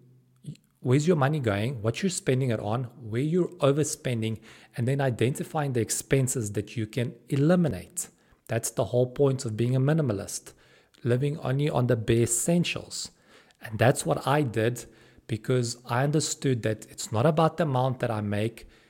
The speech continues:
What's more important is the amount that I keep. The more money I keep at the end of the month, the more I can dedicate to paying off debt. And once I pay off that debt,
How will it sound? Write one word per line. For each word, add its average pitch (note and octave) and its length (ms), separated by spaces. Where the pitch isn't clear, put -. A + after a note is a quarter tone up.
What's - 260
more A#2 200
important C3 600
is A2+ 160
the G#2 120
amount G#2 600
that B2 100
I B2 100
keep. B2 480
The G#2 100
more A2 280
money D3+ 420
I B2+ 100
keep D3+ 400
at - 140
the B2+ 80
end A#2 160
of A2+ 80
the A2+ 60
month, A#2+ 440
the A2+ 80
more A#2 360
I A2+ 120
can G#2 180
dedicate A#2 640
to - 100
paying B2 360
off A2 220
debt. G#2 340
And - 120
once A2 260
I B2+ 40
pay C3+ 220
off B2 200
that G#2+ 200
debt, A2+ 240